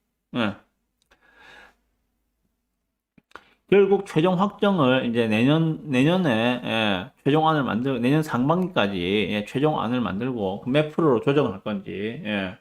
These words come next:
아파트를 몇 프로 짓게 해줄 건지 그걸 갖다가 내년도 상반기까지 부산시하고도 협의하고 해서, 예, 고레일이 확정을 하고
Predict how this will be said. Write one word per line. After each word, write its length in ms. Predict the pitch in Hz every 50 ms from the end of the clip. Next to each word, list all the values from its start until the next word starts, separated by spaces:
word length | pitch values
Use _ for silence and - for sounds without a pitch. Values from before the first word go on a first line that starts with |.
| _ _ -
아파트를 420 | 127 - - 147 147 - 131 120 113
몇 180 | 135 147 147
프로 160 | - 160 131
짓게 220 | 107 113 104 - 113
해줄 180 | 110 113 120
건지 340 | - 127 120 107 101 - -
그걸 240 | - - 135 135 127
갖다가 240 | 127 - 113 113 113
내년도 420 | 107 110 123 139 156 156 143 127
상반기까지 1040 | 123 - 123 127 135 143 156 165 170 160 - 127 113 113 120 135 151 156 165 - - - _ _ _
부산시하고도 720 | - 120 120 127 131 127 127 123 113 113 117 123 123 123
협의하고 600 | 123 - 127 123 127 123 117 120 120 120 110 113
해서, 460 | 120 127 123 - 113 107 113 117 120 123
예, 180 | 117 110 110 - -
고레일이 680 | - 120 123 127 127 127 120 120 110 110 113 - - -
확정을 480 | - 147 151 - 165 151 131 113 110
하고 520 | 131 135 127 127 104 101 117 135 147 165